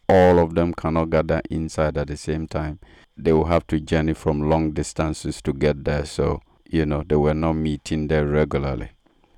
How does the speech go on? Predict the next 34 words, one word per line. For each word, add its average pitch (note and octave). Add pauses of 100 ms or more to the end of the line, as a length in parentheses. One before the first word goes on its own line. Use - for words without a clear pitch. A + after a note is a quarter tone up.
The D#2+
nation F2
had E2+
laws E2+ (140)
just E2
like D#2+
any E2
modern D#2+
country, D#2+ (100)
which E2
means D#2+ (480)
that D2+
sin F2+
is D#2+
a D#2+
violation D2+
of D2
law, D#2
just D#2+
like D2+ (160)
crime E2
is D2
a D2
violation C#2+
of D2
law. F#2+
There's C#2+
no E2+
difference. - (180)
People D#2+
want D#2
to D2+
create D2+ (220)
a C#2+